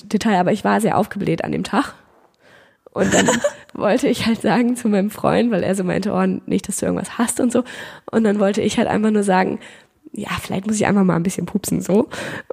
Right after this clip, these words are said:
Speaker 1: Und dann hab ich halt,
Speaker 2: <laughs>
Speaker 1: hab ich halt so, "Ja, maybe I just need to poops a bit." <laughs> Weil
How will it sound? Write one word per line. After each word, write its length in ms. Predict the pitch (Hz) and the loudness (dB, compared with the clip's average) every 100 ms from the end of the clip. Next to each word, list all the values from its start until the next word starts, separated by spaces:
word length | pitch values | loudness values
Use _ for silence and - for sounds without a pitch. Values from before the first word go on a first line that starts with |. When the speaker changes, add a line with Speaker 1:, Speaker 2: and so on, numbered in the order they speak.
| - - _ | -16 -18 _
Speaker 1:
Und 120 | - 214 | 0 2
dann 240 | 208 - - - - 254 - | 0 -2 -8 -20 -8 -4 0
hab 80 | 220 | 2
ich 140 | 233 | 2
halt, 200 | 220 - - | 0 -2 -14
Speaker 2:
<laughs> 120 | - | -4
Speaker 1:
hab 80 | 226 | -2
ich 120 | 220 | 2
halt 160 | 220 220 | 0 0
so, 220 | 214 233 - - _ _ _ | 0 -2 -6 -20 _ _ _
"Ja, 180 | 208 190 | -2 2
maybe 200 | 190 208 | 2 2
I 120 | 175 | 2
just 240 | 190 202 - | 2 0 0
need 140 | 190 | -2
to 200 | 208 - - _ _ _ _ _ _ _ | 0 -2 -4 _ _ _ _ _ _ _
poops 320 | - 240 - | -4 -4 -4
a 40 | |
bit." 240 | 180 185 - | -4 -4 -8
<laughs> 60 | _ | _
Weil 640 | - - - - 427 466 | -2 0 0 0 0 -2